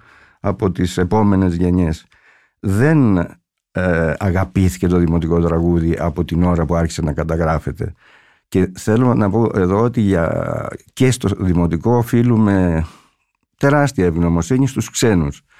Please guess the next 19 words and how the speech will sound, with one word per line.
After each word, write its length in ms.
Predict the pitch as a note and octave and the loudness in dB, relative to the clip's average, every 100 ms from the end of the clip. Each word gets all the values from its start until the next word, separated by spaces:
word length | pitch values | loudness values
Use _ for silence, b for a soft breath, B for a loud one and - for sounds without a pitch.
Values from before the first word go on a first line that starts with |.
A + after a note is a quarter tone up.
| b b | b b
σε 140 | - A2 | -2 -2
αυτούς 240 | G#2+ C3+ | 0 -2
που 120 | - | 0
ασχολήθηκαν 640 | G#2+ - G#2 B2+ C3 C3 B2+ | 0 2 2 2 0 0 2
με 160 | A2 G2+ | 2 0
την 160 | F#2+ F#2 | 0 -2
καταγραφή 520 | F#2 F#2 F2 E2+ C#3 | -2 0 0 0 0
του 100 | C#3+ | 0
και 160 | C3 | -2
την 160 | G#2+ F#2+ | 0 0
πρώτη 260 | G2 C3 G#2+ | 0 0 0
πρώτη 280 | A2+ A2 G#2 | -2 0 0
του 100 | F#2+ | 0
έκδοση. 580 | F#2 F#2 E2 D2+ E2 - B B B B B _ _ | 0 -2 -4 -4 -8 -12 B B B B B _ _
Και 240 | G#2+ A2 | 0 2
Έλληνες 540 | C3+ C3 G2 E2 D#2+ - _ | 2 2 2 0 -4 -10 _
συγκέντρωναν 960 | - - F2+ F#2+ G#2 F#2 E2+ E2 D#2 D#2 | -12 -4 0 2 2 0 0 0 -2 -2
δημοτικά 400 | D#2+ D#2+ E2 E2+ | -2 -2 -2 -2
τραγούδια, 720 | D#2+ D2+ D#2+ E2 E2+ A2+ | -2 -2 0 -2 0 0